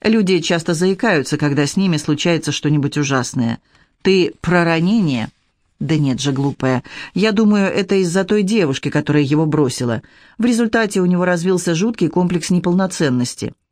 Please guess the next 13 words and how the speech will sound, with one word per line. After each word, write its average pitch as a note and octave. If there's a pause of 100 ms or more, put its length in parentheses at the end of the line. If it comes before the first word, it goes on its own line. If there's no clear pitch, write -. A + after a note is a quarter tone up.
(460)
В -
последнее C#3
время E3+
Клэри D#3+
повадилась D3+ (260)
наделять F3+
этим C#3+
состоянием E3 (180)
чуть -
ли C4
не F#3+
всех F#3
вокруг, D3